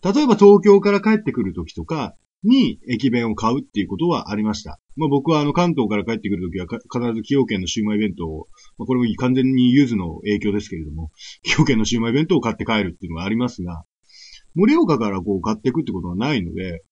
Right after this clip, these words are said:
盛岡の駅弁、岩手の駅弁って何あんだろうなっていう、すごく、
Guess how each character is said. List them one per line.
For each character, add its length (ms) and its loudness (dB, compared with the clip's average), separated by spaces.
盛 240 2
岡 200 0
の 80 -2
駅 240 0
弁、 360 -2
岩 240 2
手 100 0
の 100 0
駅 180 -2
弁 120 0
っ 20 -6
て 60 -4
何 240 0
あ 80 0
ん 60 -4
だ 80 -6
ろ 180 -10
う 40 -10
な 80 -12
っ 140 -18
て 80 -14
い 100 -14
う、 40 -16
す 140 -8
ご 120 -2
く、 200 -14